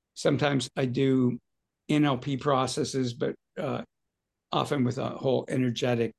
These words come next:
side to them that transforms them. Well, I'm always, like, clearing karma, spiritual contracts,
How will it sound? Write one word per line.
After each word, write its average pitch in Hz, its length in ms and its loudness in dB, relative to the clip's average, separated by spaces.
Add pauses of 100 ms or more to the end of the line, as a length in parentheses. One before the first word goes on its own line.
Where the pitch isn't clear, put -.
side 123 500 -2
to 131 100 -4
them 117 220 0
that - 120 -4 (840)
transforms 127 680 0
them. 127 260 -2 (480)
Well, 139 180 0
I'm - 240 -4
always, 143 440 4
like, 123 140 0
clearing 117 360 -2
karma, 120 920 0 (120)
spiritual 127 400 -6
contracts, 117 880 -2